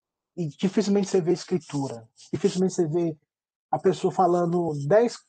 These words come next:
dez, é, de dez palavras, você não encontra um texto, um, você, eu posso me até parecer radical, irmão, mas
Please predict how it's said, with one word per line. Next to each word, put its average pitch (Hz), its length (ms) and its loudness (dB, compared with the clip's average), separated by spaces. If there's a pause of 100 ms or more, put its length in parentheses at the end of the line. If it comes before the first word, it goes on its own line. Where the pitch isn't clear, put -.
(200)
dez, 196 460 0
é, 160 380 2
de 151 180 2
dez 254 240 4
palavras, 180 720 6
você 208 120 2
não 214 100 -2
encontra 214 320 0
um 240 280 2
texto, 214 460 4
um, 180 120 -2 (1040)
você, - 260 0 (180)
eu 220 80 8
posso - 300 2 (280)
me 240 120 4
até 233 300 2
parecer 220 380 2
radical, 185 480 4
irmão, 160 160 -2
mas 170 400 -2